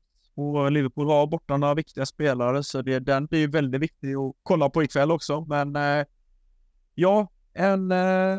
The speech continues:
ett bra steg för, både för ledningen men även för spelarna och klubben. Allt,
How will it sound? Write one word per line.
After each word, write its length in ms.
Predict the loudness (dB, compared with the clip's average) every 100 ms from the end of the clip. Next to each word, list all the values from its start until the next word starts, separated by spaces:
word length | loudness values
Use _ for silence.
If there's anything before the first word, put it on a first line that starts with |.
| -4
ett 220 | -6 -4
bra 240 | -2 0 0
steg 500 | -2 0 0 -2 -4
för, 440 | 0 2 2 0
både 400 | -2 -2 0 0
för 140 | 2
ledningen 560 | 2 2 0 -2 0 0
men 120 | 2
även 200 | 2 0
för 100 | -4
spelarna 560 | -4 0 0 2 0 -2
och 160 | -4
klubben. 360 | -2 -2 -2 -4
Allt, 280 | 0 0